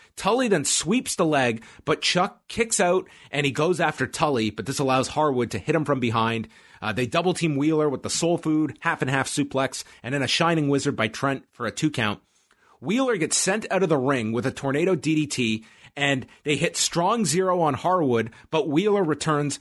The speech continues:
making the save. Taylor then takes a snap suplex on the floor, and Wheeler gets sent over the guardrail by Trent, who goes after him, and Wheeler is by the arcade, and Trent ends up charging at Wheeler,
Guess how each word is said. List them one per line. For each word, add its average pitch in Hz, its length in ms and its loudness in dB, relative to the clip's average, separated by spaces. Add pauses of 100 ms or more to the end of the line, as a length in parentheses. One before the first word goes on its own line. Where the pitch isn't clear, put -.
making 143 380 0
the 117 60 -2
save. 113 420 0 (580)
Taylor 202 340 0
then 180 140 2
takes 165 220 -2
a 123 60 -2
snap 180 300 -2
suplex 160 460 0
on 151 100 0
the 143 80 2
floor, 139 340 0
and 123 200 -4
Wheeler 220 300 0
gets 156 180 -4
sent 214 260 -2
over 180 160 2
the 147 80 0
guardrail 151 600 0
by 120 120 0
Trent, 165 440 -2 (280)
who 165 120 0
goes 165 240 0
after 165 360 0
him, 104 300 -2 (300)
and 120 240 -6
Wheeler 185 360 2
is 143 220 -4
by 131 300 0
the 123 180 0
arcade, 101 640 -2 (380)
and 139 160 -4
Trent 170 440 2 (280)
ends 147 180 -2
up 131 160 0
charging 170 520 -2
at 185 120 -6
Wheeler, 147 440 -2